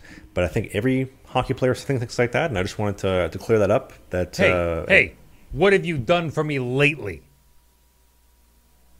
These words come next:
Speaker 2: And that goes both ways. That goes both ways.
Speaker 1: Well, from their perspective,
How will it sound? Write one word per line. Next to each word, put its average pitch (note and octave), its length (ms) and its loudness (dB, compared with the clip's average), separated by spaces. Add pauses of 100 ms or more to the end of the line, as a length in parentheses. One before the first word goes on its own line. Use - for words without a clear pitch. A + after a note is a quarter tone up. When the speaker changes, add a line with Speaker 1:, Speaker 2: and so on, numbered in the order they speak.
(160)
Speaker 2:
And D#3 100 0
that A3+ 140 6
goes F3+ 240 2
both D#3+ 260 4
ways. B2+ 440 2 (1040)
That A3+ 160 0
goes B3 160 4
both A#3+ 200 2
ways. A3+ 360 -2 (920)
Speaker 1:
Well, - 120 -2
from A2+ 200 0
their A#2+ 140 8
perspective, B2 500 0